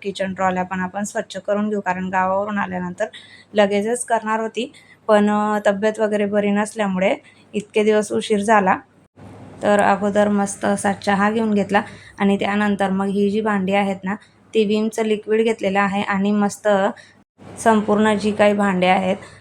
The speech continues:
अगोदर प्लेट वगैरे आणि ग्लास ते सगळं घासून घेते, कारण, अ, लिक्विडने जर घासलं ना तर भांड्यांवरती वाण वगैरे काही पडत नाही,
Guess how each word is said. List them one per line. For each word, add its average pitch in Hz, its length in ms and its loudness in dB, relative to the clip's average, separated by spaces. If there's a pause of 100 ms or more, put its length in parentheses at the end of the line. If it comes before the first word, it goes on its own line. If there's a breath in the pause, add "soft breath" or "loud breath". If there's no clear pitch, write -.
(100)
अगोदर 190 340 2
प्लेट 190 380 0
वगैरे 185 240 2
आणि 190 220 2
ग्लास 190 380 0
ते 185 260 -2
सगळं 185 440 0
घासून 185 380 0
घेते, 180 320 0
कारण, 180 360 0
अ, 180 220 0
लिक्विडने 202 500 -2
जर 214 140 -2
घासलं 196 380 -2
ना 190 80 -4
तर 202 180 -4
भांड्यांवरती 175 640 -8
वाण 180 300 -4
वगैरे 180 280 -6
काही 185 180 -4
पडत 175 340 -10
नाही, 190 180 -6